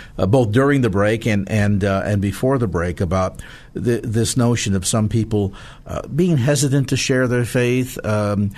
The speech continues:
some feel as if, uh, they, they're, they're perhaps compelled to do it, but they don't feel like they're very equipped to do it, or they think it's somebody else's job.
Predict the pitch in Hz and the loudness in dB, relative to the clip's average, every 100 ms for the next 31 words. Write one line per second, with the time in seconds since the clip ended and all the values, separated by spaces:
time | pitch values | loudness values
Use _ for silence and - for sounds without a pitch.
0 | - - - - 131 127 135 127 120 110 | -12 -20 -4 0 2 2 2 2 2 0
1 | 123 113 - 107 104 101 98 110 101 101 | 0 -2 -2 -2 0 -2 -2 0 -2 0
2 | 107 104 98 69 98 101 107 104 104 - | 0 0 -2 -4 -4 -4 -2 -2 -2 0
3 | 113 151 160 147 135 147 147 143 127 104 | 0 2 2 2 2 2 2 0 0 0
4 | 113 117 - 117 104 110 98 98 95 90 | 0 0 0 0 0 -2 -2 0 -2 -4
5 | - - - - 156 147 147 143 139 90 | 0 -2 -2 0 0 2 2 2 0 -2
6 | 92 95 - 113 95 - 110 101 104 113 | -2 -2 0 -2 -2 0 0 0 0 0
7 | 131 - 110 117 107 110 107 | -2 -2 -2 0 0 0 -2